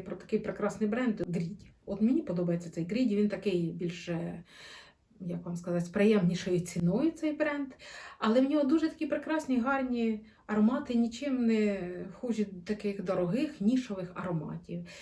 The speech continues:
І от перший в мене аромат від Greedy буде Шанталі. От дивіться, е, невеличкий в мене тут, е, такий, е, ароматик, тут п'ятнадцять міліграмчиків, дивіться, яка гарна така коробочка в нього. Я рахую, що п'ятнадцять міліграмів набагато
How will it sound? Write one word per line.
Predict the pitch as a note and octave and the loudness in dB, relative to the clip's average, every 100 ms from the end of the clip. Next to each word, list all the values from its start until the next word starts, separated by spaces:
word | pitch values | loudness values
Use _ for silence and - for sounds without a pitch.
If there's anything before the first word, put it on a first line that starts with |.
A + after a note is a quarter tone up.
| - - | -18 -4
І | D#4+ | -2
от | E4 | 2
перший | F4 F4 D4+ | 2 2 0
в | |
мене | D4 D4+ | 0 0
аромат | D4 D4 D4+ D4 - - - | 0 0 -4 -6 -10 -20 -10
від | B3+ A#3 | -4 -2
Greedy | C#4 C4+ A#3+ A3 | -2 -2 -2 -2
буде | G#3+ | 0
Шанталі. | G#3+ A3+ G#3 F3 E3+ F3 - _ _ _ _ - | 0 0 0 -2 -4 -10 -18 _ _ _ _ -10
От | F3+ | -6
дивіться, | F3 E3+ F3 E3+ - - - - | -4 -4 -6 -12 -16 -20 -20 -6
е, | G3 G3+ | -2 0
невеличкий | A#3+ F#4 F4+ F#3 F3+ - F#3+ | 2 6 6 6 2 -2 -4
в | F3 | -2
мене | F3 F3 F3+ | 0 0 -2
тут, | F3 F3 F3 - | -4 -8 -10 -6
е, | F3 | -6
такий, | F3 F3 F3+ F3 E3+ - _ | -6 -6 -4 -4 -6 -16 _
е, | E3+ - - E3 E3+ | -18 -16 -16 -16 -12
ароматик, | F#3 F#3 C#4+ G#4+ - C4 | -4 0 0 0 -6 -8
тут | - G#3+ - | -2 0 2
п'ятнадцять | F#3 G3 F3 F3 F3+ | 0 0 -2 -4 -2
міліграмчиків, | F3+ F3+ C#4 G4+ - C4 A#3 | 0 0 2 0 -2 -4 -4
дивіться, | F3+ F3 F3+ | -2 -2 -2
яка | F3 | -2
гарна | E3 F3 E3+ E3 | 0 0 0 -2
така | E3+ E3 | -6 -8
коробочка | - G#3+ E4+ D#4 - - C4 | -4 -2 -2 -4 -8 -4 -4
в | B3+ | -4
нього. | B3 A3 A3 _ _ - - - _ A#4+ G4 | -6 -8 -12 _ _ -20 -20 -20 _ -2 2
Я | A#3 F#3+ G3 | 2 2 0
рахую, | G3 G#3+ G#3 | -2 2 2
що | - G3+ | 2 0
п'ятнадцять | G3+ G#3+ G#3 F#3 | 2 4 2 2
міліграмів | G3+ G3+ G3+ D4+ G4+ C#4+ | 2 2 2 0 0 2
набагато | A3 G3+ G3 G3+ G3+ F#3 F3+ F3 | 4 4 4 2 0 -2 -2 -2